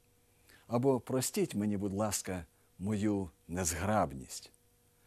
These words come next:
Можна знайти ще не одне ввічливе вибачення: «Даруйте мені», або «Я перепрошую», якщо людина від щирого серця хоче попросити вибачення.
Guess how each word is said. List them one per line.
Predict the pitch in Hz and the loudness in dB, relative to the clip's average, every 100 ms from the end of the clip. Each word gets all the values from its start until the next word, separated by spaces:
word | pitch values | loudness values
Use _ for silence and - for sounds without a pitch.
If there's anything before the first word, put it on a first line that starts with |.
| - 113 | -6 2
Можна | 123 113 120 | 2 4 2
знайти | 110 117 117 127 | 2 0 0 -2
ще | 113 - | 0 0
не | 127 131 | 2 2
одне | 120 139 131 | 2 4 4
ввічливе | 92 107 101 - 107 98 | 4 2 2 0 -2 0
вибачення: | 104 117 85 80 - 82 71 - _ _ - _ | 4 4 4 -2 -4 -6 -10 -14 _ _ -20 _
«Даруйте | - 175 123 127 123 110 104 | -2 2 4 6 4 2 -2
мені», | 98 95 85 - _ _ _ - | -2 -4 -8 -14 _ _ _ -8
або | 143 165 147 107 | 2 4 4 0
«Я | 90 165 | -2 -2
перепрошую», | - 107 95 92 95 87 - 78 76 - _ _ - | 0 -4 -4 -4 -4 -4 -8 -10 -12 -18 _ _ -10
якщо | 92 - 104 | -2 2 4
людина | 107 117 110 107 | 6 6 4 2
від | 113 | 0
щирого | - 139 123 131 | 0 2 2 2
серця | 139 180 113 - 87 | 2 2 2 0 -4
хоче | - 98 - 92 - - - _ | -4 -4 -4 -6 -10 -20 -20 _
попросити | 104 95 98 - 92 85 90 | -6 -2 -2 -2 -2 -4 -2
вибачення. | 101 90 76 - 71 69 | 0 0 -4 -8 -10 -12